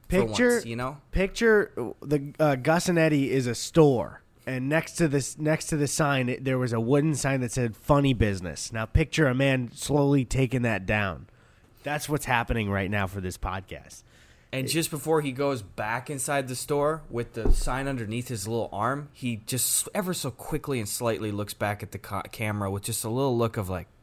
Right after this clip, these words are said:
Speaker 1: "Come on, guy.
Speaker 2: Come on.
Speaker 1: Come on. Come on."
Speaker 2: Funny business.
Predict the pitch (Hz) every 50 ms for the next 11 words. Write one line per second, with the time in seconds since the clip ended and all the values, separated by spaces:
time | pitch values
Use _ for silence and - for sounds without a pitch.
0 | _ - - - 131 104 87 82 - - - - - _ _ _ _ _ - -
1 | - 170 123 - 117 101 - - - _ _ _ _ _ _ _ _ - - -
2 | 147 156 156 170 185 185 170 190 190 165 180 196 175 - -